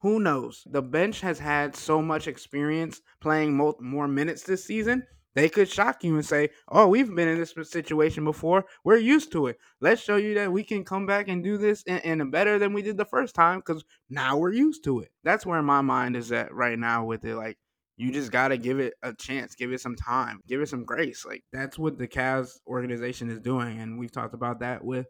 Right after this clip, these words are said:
how they look at J B Bickerstaff. We talk about how they look at this rotation, and the upper management is giving a lot of pulling room on that rope, but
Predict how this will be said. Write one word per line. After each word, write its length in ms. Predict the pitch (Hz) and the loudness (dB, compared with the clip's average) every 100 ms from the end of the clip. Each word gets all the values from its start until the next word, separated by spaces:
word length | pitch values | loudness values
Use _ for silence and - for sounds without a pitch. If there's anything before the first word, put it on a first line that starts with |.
| _ | _
how 200 | - 120 | -2 0
they 140 | 135 135 | 0 -2
look 220 | 143 143 | -4 -4
at 160 | 156 | -6
J 180 | 143 156 | 0 0
B 120 | 180 | 0
Bickerstaff. 680 | 190 226 226 175 123 113 117 | 0 0 0 -6 -4 -4 -6
We 140 | 113 113 | -10 -6
talk 200 | 127 127 | -4 -2
about 220 | 143 139 | 0 0
how 120 | 139 | 0
they 140 | 151 | -2
look 220 | 135 139 165 | -2 -4 -6
at 100 | 156 | -10
this 180 | 160 | -10
rotation, 580 | 175 170 190 208 - 120 | -8 -6 -4 -4 -6 -8
and 200 | 113 113 - | -8 -10 -8
the 220 | 127 123 | -6 -6
upper 220 | - 147 151 | -6 -4 -2
management 560 | 139 151 151 160 143 | -2 -2 -4 -4 -4
is 140 | 131 107 | -4 -6
giving 540 | 117 143 151 147 127 _ _ - | -4 -2 0 -2 -4 _ _ -8
a 120 | 123 | -8
lot 800 | 120 117 120 135 147 160 175 180 | -6 -6 0 4 6 6 4 0
of 320 | 185 180 160 | -2 -6 -8
pulling 400 | 139 202 208 180 | 0 4 4 4
room 460 | 143 139 135 135 139 _ - | 0 0 -2 -4 -6 _ -8
on 140 | 127 | -2
that 200 | 139 156 | 0 0
rope, 340 | 143 202 156 - - | 2 0 0 -4 -8
but 300 | 123 123 | -2 -2